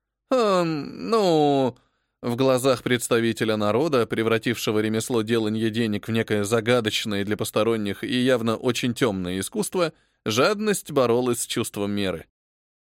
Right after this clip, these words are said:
«Полагаю, если вам так уж нужна эта вещь, то мы сойдёмся на, м,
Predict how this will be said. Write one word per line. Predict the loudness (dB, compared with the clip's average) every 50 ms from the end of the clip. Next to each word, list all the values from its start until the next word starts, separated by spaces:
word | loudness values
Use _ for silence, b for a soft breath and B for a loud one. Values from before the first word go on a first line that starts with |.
| _ _ _ _ _ _
«Полагаю, | 0 2 4 4 4 2 2 2 4 4 4 4 4 2 2 0 0 0 -2 -2 -4 -6 -10 _ _ _ _ _ _ _ _ _ _ _ _ 0
если | 2 2 4 4 4 4
вам | 4 4 2 4
так | 4 4 2 4 2
уж | 0 0 0 2
нужна | 2 2 2 2 2 2 4 4
эта | 4 2 2 2 -2
вещь, | -2 -2 -2 -2 0 0 0 0 0 0
то | 0 0
мы | 2 2 0 4
сойдёмся | 4 4 2 4 2 2 0 0 2 0 0
на, | 2 4 2 4 4 2 2
м, | 0 0 -4 -4 -6 -10